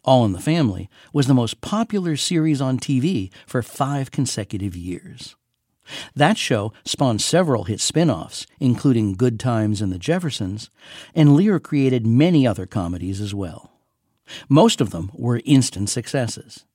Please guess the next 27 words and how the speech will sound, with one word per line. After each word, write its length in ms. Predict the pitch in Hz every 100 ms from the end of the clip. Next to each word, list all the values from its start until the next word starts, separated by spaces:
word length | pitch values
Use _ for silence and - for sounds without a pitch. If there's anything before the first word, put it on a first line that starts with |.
| _ _ _ - -
But 140 | 170 220
even 240 | 247 226
the 120 | 151
lesser-seen 920 | 123 123 208 - 160 - - 160 131
cult 340 | 117 - 214 -
shows 560 | - 95 80 _ - -
were 160 | 120 135
fascinating. 800 | - 104 80 - 87 - - _ _ _ _ _ _ - - - _
On 160 | 143 143
today's 340 | 170 170 220
show, 380 | - 117 95 110 _ _
we'll 140 | 151
listen 380 | 151 185 - 170
back 320 | 127 147 101
to 140 | - 123
our 140 | 123
interview 460 | 143 156 110 90 95
with 160 | 104
Norman 380 | 120 104 98 101
Lear. 340 | 104 90 98 _ _ _ _ - - -
We'll 180 | 135
also 280 | 165 214 135
revisit 520 | 110 123 117 120 120
interviews 500 | 131 123 113 120 120
with 160 | 113 -
Esther 360 | 123 127 - 98
Rolle, 440 | 117 165 123 123